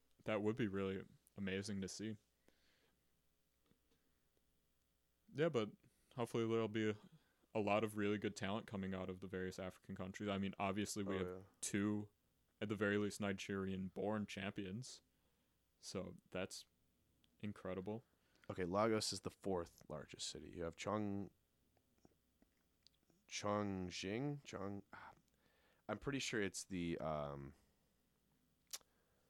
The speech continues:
Speaker 2: it's probably the name of the Pearl River Delta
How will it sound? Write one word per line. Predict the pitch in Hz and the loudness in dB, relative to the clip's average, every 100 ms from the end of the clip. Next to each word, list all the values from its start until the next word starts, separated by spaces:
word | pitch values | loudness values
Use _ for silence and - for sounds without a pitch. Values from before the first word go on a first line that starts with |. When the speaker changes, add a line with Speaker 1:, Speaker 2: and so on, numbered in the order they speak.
| _ _ - | _ _ -8
Speaker 2:
it's | 101 | -6
probably | - 110 107 104 101 | 0 4 4 4 0
the | 87 | 0
name | 85 87 85 | 0 0 -2
of | 80 | -4
the | |
Pearl | 80 - 82 | -10 -4 -2
River | 80 80 82 | -2 -4 -6
Delta | 76 76 73 | -6 -8 -8